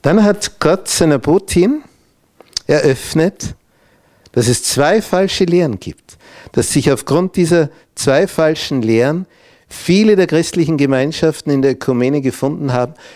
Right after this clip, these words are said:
weil sie in diesen beiden Punkten Übereinstimmung haben. Das Tragische ist nur, sie sind fehlerhaft, diese Punkte. Nämlich die Unsterblichkeit der Seele.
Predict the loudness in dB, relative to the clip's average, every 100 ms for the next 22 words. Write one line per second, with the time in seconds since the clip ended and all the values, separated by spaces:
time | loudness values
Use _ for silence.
0 | -2 -2 0 -2 -4 0 2 2 2 -2
1 | 0 0 2 -2 -4 -2 -2 -2 -4 0
2 | 2 2 -2 -4 -4 -2 -4 -8 -10 -20
3 | _ _ _ _ _ _ _ _ _ _
4 | -12 -4 -2 0 -2 0 0 0 0 -2
5 | -6 _ _ -20 _ _ _ _ _ _
6 | _ _ _ _ -14 -12 -10 -10 -2 -2
7 | -2 -8 -18 -20 _ _ _ _ _ -18
8 | -14 -10 -10 -12 -18 -20 _ -20 -20 _
9 | -2 0 0 -6 -16 _ _ _ _ 0
10 | 0 2 2 0 2 -2 -2 -4 -4 -6
11 | -6 -4 -4 -6